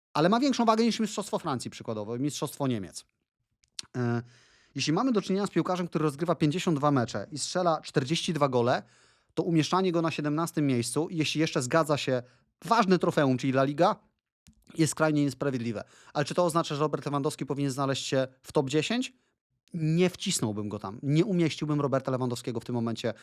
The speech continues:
w top ten. Bo szczerze mówiąc, nawet nad tym się zastanawiałem. I powiedzcie mi,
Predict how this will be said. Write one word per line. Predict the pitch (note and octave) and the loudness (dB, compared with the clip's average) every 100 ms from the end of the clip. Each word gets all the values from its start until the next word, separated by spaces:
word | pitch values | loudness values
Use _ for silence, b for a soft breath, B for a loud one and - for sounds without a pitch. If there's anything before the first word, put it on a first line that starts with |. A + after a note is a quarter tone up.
| B B B B | B B B B
w | - | -2
top | B2+ - | -2 0
ten. | G2+ F2+ _ | -4 -6 _
Bo | - | -2
szczerze | D#3 F#3+ G3 | 0 4 4
mówiąc, | F#3+ G3 G#3 | 4 4 2
nawet | F#3 F3+ | 0 -2
nad | F3+ | -2
tym | F3+ | -4
się | F3 | -4
zastanawiałem. | F3 - F3 D3 A#2 G#2 G#2 b b - | -6 -2 0 2 0 -2 -8 b b -10
I | C#3 | -2
powiedzcie | D#3+ G#3+ G#3+ - | 0 0 -2 0
mi, | C3+ C#3 | 2 2